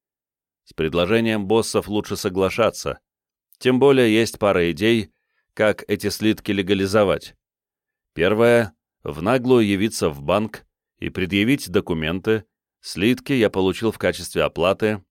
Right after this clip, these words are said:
а это межгосударственные нормы. Они могут у меня их забрать и выплатить полную сумму. А пиратов я им сдам,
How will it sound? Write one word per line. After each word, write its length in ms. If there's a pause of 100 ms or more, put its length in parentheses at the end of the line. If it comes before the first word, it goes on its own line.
(120)
а 100
это 260
межгосударственные 1000
нормы. 460 (760)
Они 280
могут 320
у 60
меня 280
их 220
забрать 580 (320)
и 120
выплатить 520
полную 360
сумму. 480 (640)
А 140
пиратов 500
я 180
им 160
сдам, 480